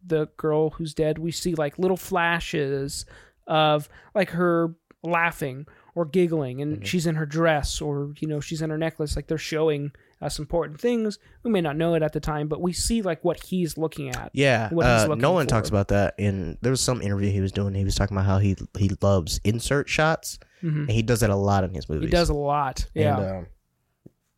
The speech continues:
Speaker 1: Which can be played to death, but
Speaker 2: Yeah, but I feel like it's, it's, I feel like it's the safest way to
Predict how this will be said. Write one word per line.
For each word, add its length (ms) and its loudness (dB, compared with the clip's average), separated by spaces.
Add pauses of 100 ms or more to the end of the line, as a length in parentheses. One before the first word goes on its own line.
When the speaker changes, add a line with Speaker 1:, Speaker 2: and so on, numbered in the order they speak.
(100)
Speaker 1:
Which 180 -2
can 220 4
be 100 0
played 320 2
to 60 -4
death, 440 0 (100)
but 240 4
Speaker 2:
Yeah, 140 6
but 260 0
I 60 4
feel 220 2
like 200 4
it's, 380 0
it's, 380 0 (360)
I 120 0
feel 280 -2
like 320 0
it's 280 -2
the 640 -4 (2500)
safest 1000 0
way 540 0 (840)
to 540 -4